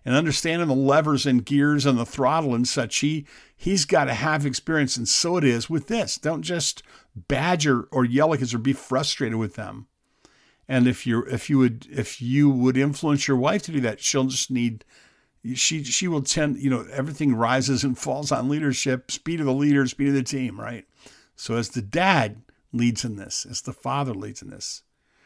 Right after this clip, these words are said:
who should start? Who should take initiative? Well, you should. You're the leader. That's what it means to be the head of the family. You take the lead. You do the hard stuff first. You act like Jesus first. Now, now, and how can you get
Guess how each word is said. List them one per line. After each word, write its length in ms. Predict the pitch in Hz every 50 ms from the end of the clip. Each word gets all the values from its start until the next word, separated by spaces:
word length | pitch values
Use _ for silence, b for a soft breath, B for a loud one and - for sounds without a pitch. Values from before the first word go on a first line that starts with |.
| b b b b
who 160 | - 233 240
should 180 | - - 220 165
start? 320 | - - 220 208 170 127
Who 100 | 127 147
should 220 | 143 - 185 160 135
take 160 | 175 165 147
initiative? 400 | 160 180 185 160 - - 104 101
Well, 100 | 131 175
you 160 | 214 254 240
should. 320 | - - - - - -
You're 140 | 127 185 226
the 100 | 220 233
leader. 340 | 226 240 262 262 226 139 98
That's 280 | 107 143 170 180 180 -
what 100 | 202 190
it 120 | - -
means 240 | 196 214 220 190 -
to 100 | 208 208
be 340 | 208 208 220 202 156 143 B B B B B -
the 100 | 123 135
head 200 | 113 160 156 151
of 60 | 147
the 80 | 135 127
family. 380 | - - 127 113 110 98 95 90
You 280 | 95 113 120 156 170
take 340 | 143 - - - - 165 -
the 100 | - 156
lead. 480 | 170 196 220 233 208 147 107 90 92 - B B B B B B B B B B B B B B B B B B B _
You 260 | - 131 143 170 185
do 240 | 165 135 165 208 196
the 120 | 190 185
hard 300 | 151 151 196 190 196 180
stuff 380 | 151 - - - 196 185 - -
first. 600 | - - 226 214 - 92 - - - - - - _ _ _ _
You 460 | - - 131 135 147 175 190 190 190
act 280 | 175 180 180 165 - -
like 280 | 175 165 160 160 147
Jesus 480 | 120 - 180 185 180 147 170 160 - -
first. 640 | - - 175 180 160 123 107 104 - - - - _ _ _ _ _ _ _ _ _ _ _ _ -
Now, 160 | 151 147 123 - -
now, 280 | - 156 160 156 - - -
and 200 | - 147 151 147
how 220 | - 175 165 170
can 220 | - - 170 165 160
you 80 | 156
get 420 | 143 113 151 151 151 160 139 -